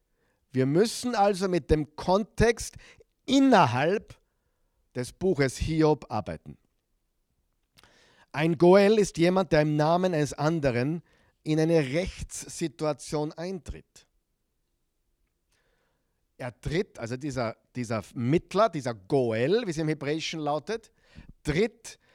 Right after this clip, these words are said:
in eine Rechtssituation ein für jemand anderen. Ein Goel rechtfertigt das Unrecht,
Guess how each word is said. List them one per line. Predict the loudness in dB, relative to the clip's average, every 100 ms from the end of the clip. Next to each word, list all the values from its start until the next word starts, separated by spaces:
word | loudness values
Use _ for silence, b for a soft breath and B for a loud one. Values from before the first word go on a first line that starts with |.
| b b -6
in | -2 -2
eine | -2 -2 -2 -2
Rechtssituation | -2 -2 -4 -4 -4 -2 0 -2 -2 -6 -2 0 -2 -4
ein | -2 0 -2
für | -4
jemand | -2 -2 -2
anderen. | -2 -2 -2 -4 B B _
Ein | -2 -2 0
Goel | 4 6 6 4 2 -4
rechtfertigt | -4 -4 -4 -4 -2 -2 -6 -4
das | -6 -6
Unrecht, | -6 -2 0 2 2 2 0 -10 -18 -20